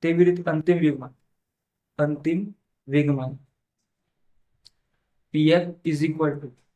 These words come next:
શું થશે? એમ વી એફ. તો એમ તો એમને માં આવી જશે. વી એફ ની કિંમત શું છે? વી એફ ની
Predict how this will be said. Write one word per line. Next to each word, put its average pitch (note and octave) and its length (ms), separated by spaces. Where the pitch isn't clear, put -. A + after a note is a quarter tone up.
શું F3+ 120
થશે? E3+ 260
એમ D#3 220
વી D3+ 200
એફ. D3 220
તો D3 80
એમ D#3 200
તો F3+ 140
એમને E3 340
માં F3+ 120
આવી F3+ 200
જશે. F3+ 140
વી D3 180
એફ F3 120
ની F3+ 140
કિંમત F3 240
શું F3+ 140
છે? D#3 120
વી C#3+ 160
એફ D#3 140
ની D#3 160